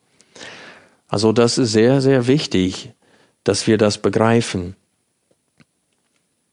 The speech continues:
Jeder von uns wird vor dem Richterstuhl Jesu Christi erscheinen. Er ist es, der uns,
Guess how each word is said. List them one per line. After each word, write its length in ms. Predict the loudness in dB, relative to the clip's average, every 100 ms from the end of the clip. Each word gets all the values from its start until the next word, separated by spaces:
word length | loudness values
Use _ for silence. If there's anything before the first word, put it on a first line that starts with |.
| _ -20 _
Jeder 300 | 0 4 4
von 180 | 2 2
uns 260 | 2 2 0
wird 180 | 0
vor 140 | 2 0
dem 140 | 2
Richterstuhl 540 | 2 0 0 0 0 2
Jesu 340 | 2 2 0
Christi 500 | 0 0 0 -2 -2
erscheinen. 720 | 0 0 0 2 2 0 -2 -6 _ _ -20 -20 -20 _
Er 380 | 2 4 4 2
ist 340 | 0 0 0
es, 220 | 0 -2 0
der 240 | 0 2
uns, 480 | 0 0 0 -6